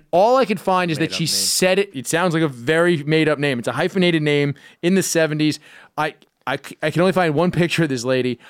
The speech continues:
Speaker 1: I can't find the book it's mentioned in.
Speaker 2: It's a picture of you.
Speaker 1: But again, you said, but Byron, you said you heard it about ten years ago, but you're a younger guy. I don't think I heard it until about ten years ago. It was definitely during Obama that I first heard that definition of racism.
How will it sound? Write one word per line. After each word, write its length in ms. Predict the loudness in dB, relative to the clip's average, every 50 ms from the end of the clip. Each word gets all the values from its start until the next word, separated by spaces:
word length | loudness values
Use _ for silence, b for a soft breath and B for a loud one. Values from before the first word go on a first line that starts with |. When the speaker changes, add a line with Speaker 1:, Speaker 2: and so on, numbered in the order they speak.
| B B B
Speaker 1:
I 140 | -4 -4 -4
can't 420 | -4 -6 -4 0 0 0 0 0
find 300 | -2 -2 0 2 2 4 2
the 60 | 2
book 320 | 2 2 2 2 2 2
it's 200 | -2 -4 -4 -2
mentioned 380 | -2 0 0 0 -2 -4 -6 -6
in. 140 | -8 -10 -12
Speaker 2:
It's 140 | -16 _ -20
a 40 | -20
picture 340 | _ -14 -14 -14 -10 -10 -10
of 80 | -10 -8
you. 260 | -8 -10 -10 -10 -12 _ _ _ -2
Speaker 1:
But 180 | -2 -2 -2 0 -2
again, 320 | -2 0 2 0 0 0
you 260 | 0 2 4 4 4
said, 400 | 4 4 2 2 2 2 0 -2 -6 _ -2
but 120 | -2 0
Byron, 300 | 0 2 0 0 0 0
you 140 | 2 2 2
said 200 | 2 0 0 2
you 80 | 4 4
heard 120 | 4 4
it 80 | 2 2
about 200 | 2 0 0 0
ten 200 | 0 0 0 2
years 180 | 2 0 0
ago, 160 | 2 2 2 2
but 100 | 2 2
you're 140 | 2 2
a 60 | 2 4
younger 280 | 2 0 0 0 0 0
guy. 280 | 0 -2 -2 -2 -4 -6 -4
I 160 | -4 -2 0
don't 140 | 0 0 0
think 140 | 0 0 0
I 180 | 2 2 2 2
heard 220 | 2 2 2 0
it 60 | -2
until 240 | -4 -2 0 0 0
about 220 | 0 0 -4 -4 -4
ten 200 | -4 -4 -4 -2
years 240 | -2 -2 -4 -4 -2
ago. 240 | -4 -2 -2 -4 -4 b b b b b b -2
It 60 | 0
was 100 | 0 0
definitely 480 | 2 2 2 2 2 0 -2 -2 -4 _ -16 _
during 400 | -2 0 2 2 4 4 2 4 4
Obama 560 | 4 2 2 2 0 0 0 0 0 -2 -2
that 140 | -2 0 0
I 140 | 0 -2
first 320 | -2 0 0 0 0 0 0
heard 200 | 0 0 0 0
that 220 | 0 -2 -2 -2 -2
definition 460 | -2 -2 -2 0 -2 -2 -2 -2 -2
of 100 | -2 0
racism. 460 | 0 0 0 -2 -4 -6 -6 -6 -8